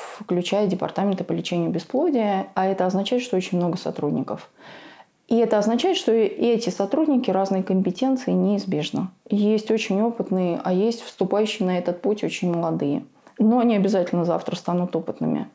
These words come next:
Во-первых, все этого хотят и все мотивированы. Но, а, медицина — это та область, где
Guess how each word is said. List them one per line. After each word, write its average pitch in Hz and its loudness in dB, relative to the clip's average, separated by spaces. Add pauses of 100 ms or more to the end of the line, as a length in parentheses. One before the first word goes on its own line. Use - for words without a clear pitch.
Во-первых, 185 0
все - -2
этого 165 -2
хотят 202 -2
и 226 -4
все - -4
мотивированы. 202 0 (380)
Но, 262 2
а, 220 0
медицина — 220 0 (420)
это 240 2
та 233 2
область, 208 2
где 190 2